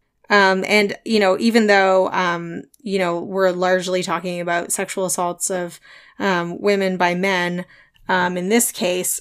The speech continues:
obviously, um, if you're looking, for example, at same-sex relationships, there are some additional factors for not reporting, one of which is, like, the stigma about same-sex relationships or other sort of unconventional relationships, uh, that, um, can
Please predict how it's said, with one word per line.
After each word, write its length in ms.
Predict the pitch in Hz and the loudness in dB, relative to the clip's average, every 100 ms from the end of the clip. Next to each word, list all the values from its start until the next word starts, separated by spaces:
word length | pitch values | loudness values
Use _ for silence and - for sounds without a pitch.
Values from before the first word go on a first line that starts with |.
| - | 0
obviously, 920 | 196 208 208 185 - 196 180 175 175 - - - | 4 4 4 2 0 -2 0 -2 -4 -12 -20 -8
um, 240 | 196 180 180 | -4 -2 -4
if 120 | 190 | -2
you're 100 | 202 | 0
looking, 200 | 185 180 | 0 -4
for 140 | 185 | -2
example, 340 | 180 180 170 190 | 0 0 -2 -4
at 120 | - | -4
same-sex 440 | 190 185 202 190 | -4 -2 -2 -2
relationships, 640 | 196 185 180 196 185 185 - | 0 0 -2 -4 -4 -4 -2
there 160 | 190 | -2
are 40 | 180 | 0
some 180 | - 185 | -2 -2
additional 560 | 175 220 - 196 185 | 0 0 0 0 -2
factors 420 | 175 180 - 190 | 0 -2 0 -6
for 160 | - 190 | -4 -4
not 220 | 180 175 | -2 -2
reporting, 580 | 185 175 180 180 180 180 | -2 -4 -2 -2 -4 -4
one 160 | 175 180 | -4 -2
of 100 | 180 | -2
which 220 | 180 - | -4 -4
is, 200 | 180 - | -4 -4
like, 160 | 180 - | -6 -4
the 60 | |
stigma 500 | 160 - 269 226 190 | -4 2 2 2 2
about 240 | 185 185 175 | 2 0 -2
same-sex 440 | 185 175 185 - | -4 -4 -6 -4
relationships 720 | 202 233 226 202 - 180 - - - - - | -2 0 0 -2 -2 -2 -4 -10 -14 -12 0
or 180 | 185 | 2
other 340 | 180 190 196 185 | 4 6 6 4
sort 200 | 180 180 | 2 -2
of 40 | |
unconventional 760 | - 185 180 185 180 196 196 185 | -2 -2 -2 -2 0 -2 -2 0
relationships, 920 | 185 175 190 196 175 190 175 - - - - - - | 0 0 -2 -4 -2 -4 -4 -4 -6 -8 -20 -14 -2
uh, 320 | 180 170 170 | 0 0 0
that, 580 | 180 170 170 175 - - - | 0 2 2 -2 -4 -4 -4
um, 640 | 185 180 170 170 170 175 - | -4 -2 -2 -4 -6 -8 -12
can 500 | - 190 180 175 175 | -6 -2 -2 -4 -6